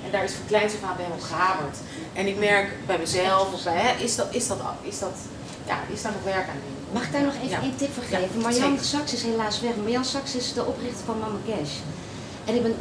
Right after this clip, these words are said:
Speaker 2: ooit, doordat ik dat Zwarte Filmfestival, Zwarte Vrouw Filmfestival, eh, <coughs> gedaan, had Mama Cash mij benaderd van: "Wil je bij ons aan bestuur?" Dat is voor mij een fantastische ervaring geweest. Het was een warm bad. Omdat ik daar heb leren wat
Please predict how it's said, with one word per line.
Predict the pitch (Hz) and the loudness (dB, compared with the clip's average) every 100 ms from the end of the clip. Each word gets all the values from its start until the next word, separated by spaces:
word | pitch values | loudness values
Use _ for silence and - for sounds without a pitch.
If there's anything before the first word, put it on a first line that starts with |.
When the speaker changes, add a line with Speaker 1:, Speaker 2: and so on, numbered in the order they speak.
| 233 | 4
Speaker 2:
ooit, | 277 | 4
doordat | 262 240 | 4 2
ik | 240 226 | 2 0
dat | |
Zwarte | - 240 240 - | 2 0 0 0
Filmfestival, | 254 269 269 - - 247 240 - - | 0 2 -2 -4 -6 -4 -4 -4 -2
Zwarte | 247 - | -2 -2
Vrouw | 233 254 277 | -2 0 0
Filmfestival, | 262 254 - 202 240 - | -2 -2 -4 -2 -2 6
eh, | 427 571 539 | 10 10 8
<coughs> | - | 4
gedaan, | 220 269 302 - - - | 0 0 -2 -6 -10 -6
had | 208 | 0
Mama | 233 233 - | 4 4 2
Cash | 269 - | -2 0
mij | 220 196 185 | 0 0 2
benaderd | 175 202 277 - | 2 2 -2 -4
van: | 226 | 0
"Wil | 214 | 0
je | 202 | 2
bij | 196 | 0
ons | 190 | -2
aan | 185 - | -4 -6
bestuur?" | - 240 311 320 - - - - - | -4 -2 -2 -4 -8 -10 -10 -6 -4
Dat | 240 285 | -2 0
is | - | 0
voor | 262 262 | 2 2
mij | 269 - | 2 -2
een | 262 240 | -4 -4
fantastische | - 330 - 254 233 202 | -4 -4 -2 -4 -4 -6
ervaring | - 247 - | -6 -6 -6
geweest. | 160 156 160 | -4 -4 -2
Het | |
was | 214 226 | -2 -4
een | 214 | -2
warm | 262 247 196 | -2 0 -2
bad. | - 190 - - - - - - - 240 | -2 -4 -8 -10 -10 -10 -10 -6 -4 2
Omdat | 254 262 - | 4 4 0
ik | 214 | 0
daar | 269 269 247 | 2 0 -2
heb | 208 262 | -2 0
leren | 302 254 185 | 2 2 0
wat | 233 | 2